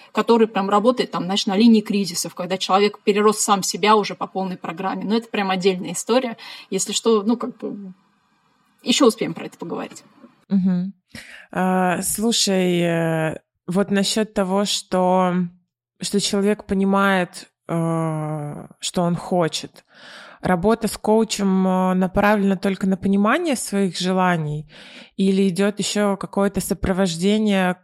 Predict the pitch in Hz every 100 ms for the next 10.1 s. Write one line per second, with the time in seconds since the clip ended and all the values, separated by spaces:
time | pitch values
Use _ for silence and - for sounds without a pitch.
0 | _ - 170 165 165 _ - _ _ _
1 | _ _ - 196 190 196 185 190 - 196
2 | 175 170 151 151 165 - _ _ _ _
3 | 214 220 208 - 320 339 - 233 214 -
4 | - 196 196 185 208 220 226 233 247 -
5 | - 180 - - _ _ _ _ - 214
6 | 247 262 214 226 220 - - 220 233 226
7 | - 226 208 - 208 208 214 196 170 -
8 | 214 226 254 233 202 220 214 - - -
9 | 233 214 214 226 508 508 - 175 190 247